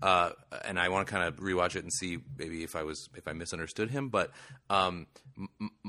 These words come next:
what I saw and what, what I got from what he said was that he was kind of, he was almost pulling another Erland in the sense of, like, saying to her, um, "Well, you know, all you have is your, is your art,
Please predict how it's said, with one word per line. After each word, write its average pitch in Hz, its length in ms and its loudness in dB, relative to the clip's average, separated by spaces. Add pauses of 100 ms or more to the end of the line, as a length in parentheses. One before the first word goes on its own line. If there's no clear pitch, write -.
what 110 120 4
I 120 140 8
saw 120 340 6
and 104 200 2
what, - 180 -2
what 98 160 2
I 113 80 6
got 127 140 4
from 117 120 -2
what 95 120 0
he 110 120 -6
said 98 220 0
was 85 140 -2
that 85 100 -8
he 107 140 -6
was 98 120 -2
kind 95 300 0
of, 85 200 0 (520)
he - 200 -8
was 117 120 4
almost 120 260 4 (260)
pulling 107 380 0
another 92 480 2
Erland 101 380 4
in 90 80 0
the 87 80 -2
sense 90 200 -2
of, 87 120 -6
like, 85 180 0
saying 87 280 0
to 90 160 -4
her, 85 280 2 (380)
um, 80 340 4 (380)
"Well, 95 240 6
you 95 120 2
know, 82 340 2 (280)
all 113 180 8
you 110 140 6
have 101 240 6
is 87 140 0
your, 82 340 -2
is 85 180 -4
your 82 220 -4
art, 85 300 -2